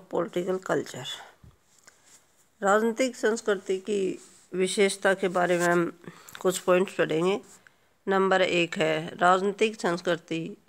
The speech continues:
सामान्य संस्कृति का भाग है। किसी भी समाज की राजनीतिक संस्कृति उसकी साधारण संस्कृति से बिल्कुल भिन्न या अलग नहीं होती है। एक समाज में भिन्न भिन्न वर्गों का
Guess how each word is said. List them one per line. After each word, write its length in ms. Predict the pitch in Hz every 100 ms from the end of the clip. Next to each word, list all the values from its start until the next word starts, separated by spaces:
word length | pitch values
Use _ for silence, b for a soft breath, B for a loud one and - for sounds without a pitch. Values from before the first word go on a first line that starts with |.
| _ _ _
सामान्य 520 | - 190 190 214 226
संस्कृति 580 | 220 170 170 156 156 165
का 140 | 170 165
भाग 260 | 190 - -
है। 100 | - _ _ _ _ _ b b b b b b b b -
किसी 340 | 247 311 330
भी 120 | 294
समाज 420 | 285 214 196 185
की 360 | - 180 165 - -
राजनीतिक 540 | 185 185 196 196 214
संस्कृति 600 | - 190 185 185 175 180
उसकी 300 | 175 165 185
साधारण 500 | 165 185 170 165 190
संस्कृति 560 | 247 208 196 185 175 175
से 120 | 180
बिल्कुल 500 | 180 175 220 220 254
भिन्न 320 | 214 180 180 -
या 200 | 160 165
अलग 260 | 170 180 160
नहीं 200 | 151 156
होती 300 | - - 120
है। 240 | 180 - _ _ _ b b b -
एक 220 | 208 233
समाज 340 | 254 226 214 208
में 220 | 214 196
भिन्न 220 | 185 190
भिन्न 180 | 196 190
वर्गों 420 | 165 175 175 202
का 280 | 196 185